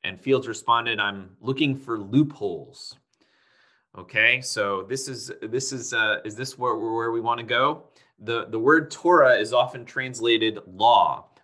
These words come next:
but it can be rendered as instruction. I want you to picture in your mind a religious person,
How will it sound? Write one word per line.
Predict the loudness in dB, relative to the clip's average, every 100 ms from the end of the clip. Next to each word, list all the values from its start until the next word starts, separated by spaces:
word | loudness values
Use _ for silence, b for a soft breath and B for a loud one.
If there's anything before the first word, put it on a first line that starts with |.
| -8
but | -4
it | -4
can | -6 -10
be | -6
rendered | -2 -2 0 0 0 -2
as | -2 -2 -6 -14
instruction. | -14 -6 -2 -2 -2 -10 -12 -18 _ _ b b b b b _ -8
I |
want | -4 -2 -2
you | -4
to |
picture | -2 -4 -2 -4
in | -4
your | -2
mind | 2 4 4 0 -4 -4
a | -4
religious | -4 -4 0 0 -2 -8 -10
person, | -8 -4 -4 -4 -12